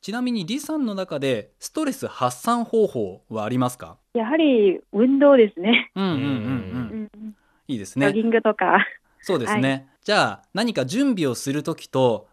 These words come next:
Speaker 1: 運動するとき、それをしっかりともう切り替えましょう。例えば、運動するときだったら、もう一切携帯は持たないとか、いろいろ見てしまうと情報が入ってくるから不安になる。
Speaker 2: はい。
Speaker 1: だから運動の時にはもう携帯は置くとか、そういう切り替えも大事になってくると思います。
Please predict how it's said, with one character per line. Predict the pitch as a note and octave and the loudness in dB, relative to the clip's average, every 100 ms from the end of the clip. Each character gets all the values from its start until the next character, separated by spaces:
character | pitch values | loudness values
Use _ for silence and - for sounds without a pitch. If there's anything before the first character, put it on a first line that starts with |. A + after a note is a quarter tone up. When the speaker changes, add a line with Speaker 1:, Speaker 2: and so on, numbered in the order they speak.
| - | -6
Speaker 1:
運 | E3+ A3 | -2 2
動 | G#3 F#3+ | 2 0
す | - F#3 | -2 -4
る | |
と | F#3 G3 | -2 -4
き、 | A#2 A2 - | -6 -12 -14
そ | - A3 | -4 -2
れ | C4+ | 0
を | |
し | A#3 - | -2 -6
っ | _ | _
か | D4 | 0
り | A3 | 0
と | - C#3 B2 - _ - | 0 2 2 0 _ -6
も | B2 | -6
う | |
切 | A2+ D#3+ | -4 -4
り | F#3+ | 0
替 | F3+ | 0
え | |
ま | D#3+ | 0
し | D3 | -2
ょ | G#2 - _ - | -4 -6 _ -4
う。 | G3 C4 | 0 2
例 | |
え | E3 | 2
ば、 | B2 A2 F#2+ _ _ _ _ | 0 0 -4 _ _ _ _
運 | F#3 B3+ | 0 2
動 | B3+ C4 | 2 0
す | A#3 | -2
る | B3+ | -4
と | A#3+ | -4
き | B3 | -6
だ | D3 | -4
っ | A#2 | -6
た | - | -4
ら、 | B2 A2+ A2 | -2 -2 -2
も | D3 D3+ | -2 -2
う | C3+ | -4
一 | A#3+ | -8
切 | B3+ - C3+ A2 G2 _ _ | -8 -6 -4 -4 -8 _ _
携 | - G3 G3+ | 0 2 2
帯 | F#3 E3 | 2 2
は | C3 | 2
持 | B2 | 0
た | E3 G#3+ | 0 0
な | G#2+ | -2
い | - | -8
と | - | -18
か、 | F2 - _ _ | -20 -20 _ _
い | F3 | 0
ろ | C4 | 0
い | |
ろ | B3+ | 2
見 | B3+ | 2
て | C4+ | 0
し | - D#3 | 0 0
ま | C3 | 0
う | |
と | A#2 | -2
情 | A#2 F3 | 0 0
報 | E3+ F3+ | 2 0
が | F3 | 2
入 | F#3+ | 0
っ | G3 | 0
て | C#3 | -4
く | C3+ | -4
る | C#3 | -4
か | A#2+ | -4
ら | G2 | -4
不 | - B2+ | -2 0
安 | B2 | 0
に | B2 | -2
な | B2 | -4
る。 | G2+ | -6
Speaker 2:
は | |
い。 | F#2+ _ | -10 _
Speaker 1:
だ | G3+ G3+ | -4 -2
か | D#3+ | 0
ら | |
運 | D3 G#3+ | 0 0
動 | A3 | 0
の | A3 | 0
時 | A3 A3 F3 | -4 -4 -2
に | |
は | C#3 A#2 | 0 0
も | C#3+ A2+ - | 0 -2 -6
う | - | -6
携 | D3+ C#3+ | -4 0
帯 | C#3 C3+ | 2 2
は | B2+ C3 | 2 -2
置 | C3 G3 | -2 -2
く | G3 | -2
と | - G#2+ | -6 -4
か、 | A2+ | -4
そ | G#2 F3+ | -2 0
う | F#3+ | 0
い | D#3+ | -2
う | |
切 | - E3 | -4 -4
り | G#3 | 0
替 | F#3+ F#3+ | 2 2
え | |
も | F3 C3+ | 0 2
大 | C#3 D3 | 2 2
事 | C#3 | 0
に | |
な | B2+ C3+ | 0 -2
っ | |
て | A2+ | -4
く | G2+ | -6
る | A#2 | -6
と | G#2 F#2 | -8 -12
思 | A2+ A#2+ | -6 -4
い | A#2+ | -2
ま | A#2 | -4
す。 | - | -6